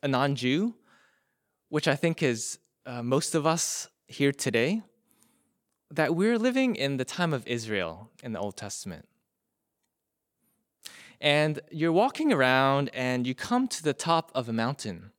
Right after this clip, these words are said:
And on the top of the mountain, you look down and you see the Israelites living there. And they're all living in their own tents around this big tent, the tabernacle.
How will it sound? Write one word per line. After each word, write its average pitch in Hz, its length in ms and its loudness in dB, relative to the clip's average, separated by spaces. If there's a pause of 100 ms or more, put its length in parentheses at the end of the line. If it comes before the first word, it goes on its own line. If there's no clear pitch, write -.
(2250)
And 180 240 4
on 185 160 2
the 269 80 0
top - 320 -4
of - 100 -12
the 214 80 2
mountain, 170 440 2
you 147 120 2
look 165 160 -2
down 139 440 2
and 127 520 0
you 139 120 -4
see 214 600 0
the 131 180 -4
Israelites 143 680 -4
living 127 300 -2
there. 104 340 -2 (1500)
And 127 100 -2
they're 135 120 4
all 156 180 4
living 160 240 2
in 123 140 2
their 120 120 4
own 147 200 2
tents 139 720 0
around 131 280 0
this 127 160 -4
big 127 500 -2 (120)
tent, - 360 -4 (280)
the 123 100 -10
tabernacle. 151 840 -2